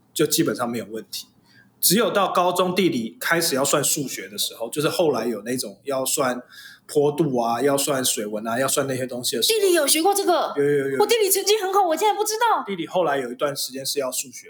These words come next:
Speaker 1: 的，所以，
Speaker 2: 哦。
Speaker 1: 所以高中那一段地理我就比较不好。可是你如果说要用背的，你要背什么季风带啊、洋流啊，然后山脉啊，这些都，我绝对没有问题。所以其实那个时候痛苦就痛苦在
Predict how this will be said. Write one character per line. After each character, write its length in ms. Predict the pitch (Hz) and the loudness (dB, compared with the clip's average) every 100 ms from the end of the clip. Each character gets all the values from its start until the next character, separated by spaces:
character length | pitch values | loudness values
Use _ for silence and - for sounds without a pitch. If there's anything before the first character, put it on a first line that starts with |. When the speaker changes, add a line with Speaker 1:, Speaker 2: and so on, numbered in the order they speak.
| _ | _
Speaker 1:
的， 60 | - | -16
所 180 | - 180 | -2 0
以， 100 | 180 | 2
Speaker 2:
哦。 460 | 277 339 349 277 240 | 4 2 2 0 -4
Speaker 1:
所 180 | - 185 | 0 2
以 120 | 196 | 2
高 220 | - 208 | 2 0
中 200 | 214 220 | 2 0
那 120 | 233 208 | 0 0
一 40 | |
段 240 | 220 180 | 0 -2
地 100 | 190 | -2
理 100 | 156 | -6
我 80 | 120 | -8
就 120 | 120 | -10
比 80 | 135 | -12
较 100 | 117 | -12
不 80 | 127 | -14
好。 100 | 120 | -14
可 140 | - | -10
是 140 | 139 208 | -6 -4
你 60 | |
如 140 | 151 156 | -2 -2
果 120 | 147 | -2
说 160 | 156 156 | 0 2
要 140 | 156 | 2
用 140 | 147 | 0
背 240 | 147 147 120 | 0 0 -2
的， 220 | 113 110 | -10 -14
你 120 | 120 | -12
要 140 | 127 147 | -4 -4
背 200 | 151 147 | 0 0
什 120 | - | -2
么 100 | 113 | -8
季 180 | - 147 | -8 -8
风 240 | 143 135 | -8 -8
带 260 | 143 139 123 | -2 0 0
啊、 140 | 113 117 | -4 -6
洋 280 | 110 117 | -12 -12
流 260 | 131 117 113 | -10 -10 -6
啊， 360 | 113 113 117 120 | -6 -6 -8 -8
然 100 | 123 | 0
后 120 | 147 | 2
山 260 | - 135 147 | 2 2 2
脉 240 | 151 127 | 0 0
啊， 100 | 113 | -4
这 140 | 135 | 0
些 60 | 147 | 2
都， 120 | 151 151 147 147 | 2 -2 0 2
我 80 | 143 | 2
绝 140 | - 165 | 2 2
对 100 | 190 | 2
没 120 | 165 | 0
有 80 | 123 | 0
问 200 | 143 131 | -4 -4
题。 200 | - _ - - - - | -14 _ -20 -18 -8 0
所 180 | 214 | 2
以 160 | 247 190 | 2 2
其 180 | - 175 | 2 4
实 460 | 165 170 170 170 - _ _ | 4 4 2 -2 -14 _ _
那 120 | 233 | 2
个 80 | 214 | 2
时 160 | 185 151 | 2 2
候 140 | 165 | 2
痛 260 | 165 208 165 | 2 0 0
苦 160 | - | -8
就 140 | 123 147 | -2 -2
痛 160 | 147 | 0
苦 120 | 127 120 | -6 -4
在 440 | 147 127 113 | -2 -2 -6